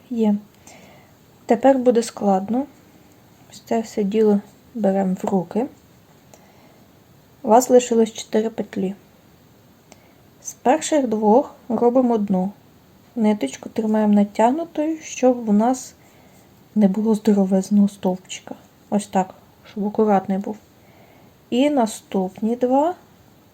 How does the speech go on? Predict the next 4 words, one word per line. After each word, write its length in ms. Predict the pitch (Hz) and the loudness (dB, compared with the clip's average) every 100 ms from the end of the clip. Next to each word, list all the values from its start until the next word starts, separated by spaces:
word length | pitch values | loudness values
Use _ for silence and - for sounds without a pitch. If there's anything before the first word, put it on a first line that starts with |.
| _ _ _ | _ _ _
робимо 420 | 220 202 226 247 240 | -4 0 0 0 -2
те 160 | - | -10
саме. 460 | - - 196 190 214 - _ _ _ _ _ _ _ _ _ _ _ _ _ _ _ _ _ - | -12 -6 -4 -4 -8 -12 _ _ _ _ _ _ _ _ _ _ _ _ _ _ _ _ _ -14
Ось 300 | 233 - | -14 -14